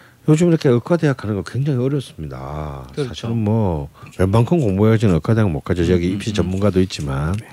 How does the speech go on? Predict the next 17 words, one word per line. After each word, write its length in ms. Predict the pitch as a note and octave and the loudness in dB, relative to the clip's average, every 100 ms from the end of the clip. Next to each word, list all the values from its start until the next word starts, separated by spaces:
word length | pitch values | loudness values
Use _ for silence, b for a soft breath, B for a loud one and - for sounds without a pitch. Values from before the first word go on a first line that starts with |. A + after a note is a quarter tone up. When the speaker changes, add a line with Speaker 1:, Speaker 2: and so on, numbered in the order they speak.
| - | -16
Speaker 2:
음. 180 | G#2 G3 B2+ B B B B B | -12 -10 -10 B B B B B
Speaker 1:
근데 200 | - G3 | 0 4
나는 760 | E3 E3+ G#3+ F3 D#3 D#3+ C3+ B2+ | 6 6 6 4 4 2 2 0
의사가 340 | E3+ G3 F3 | -2 2 4
별로 460 | A#2+ B2 B2 C3 B2+ | 4 2 4 4 2
좋은 260 | G#2+ F#2 A2 | 2 -2 0
직업이라고 460 | A#2+ D3 C#3+ A2+ E2+ | -2 -2 0 -2 -2
생각 260 | - C3+ | -6 -6
안 60 | E2 | -4
한다. 260 | F2+ F2 D#2+ | -4 -6 -6
미래로 680 | F2+ G2 G2+ F#2+ F#2 F2 | -4 -2 0 0 -2 -4
봤을 320 | E2+ G2+ - | -6 -10 -10
때." 180 | D#2+ - | -16 -14
Speaker 2:
음, 380 | C2+ C3+ - D#2 | -8 -6 -4 -4
그럴 160 | C#2+ B2+ | -4 -6
수 160 | - | -8
있습니다. 420 | G#2 - G2 E2+ | -14 -12 -12 -12